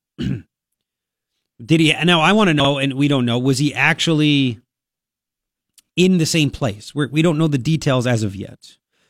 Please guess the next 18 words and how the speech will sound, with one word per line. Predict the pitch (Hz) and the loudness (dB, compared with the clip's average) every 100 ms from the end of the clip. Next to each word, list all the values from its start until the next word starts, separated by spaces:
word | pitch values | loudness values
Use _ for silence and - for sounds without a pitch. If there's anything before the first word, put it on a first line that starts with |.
| _ | _
The | - | -2
gunman | 131 220 220 208 | 2 2 2 2
and | 185 | 0
the | |
girl | 156 185 | 2 2
were | 165 | 0
critically | - 165 147 139 | 0 -2 0 2
injured. | 160 160 147 | 2 2 2
All | 156 | 0
three | 156 160 | 0 -2
students | - 156 139 | 0 -2 -2
at | - | -6
the | |
hospital. | 110 156 151 - 147 135 | -2 -2 -2 -2 0 0
Another | 127 131 | 0 0
male | 135 120 | 0 0
was | 110 | -2
shot. | - 151 147 - | 0 2 0 -2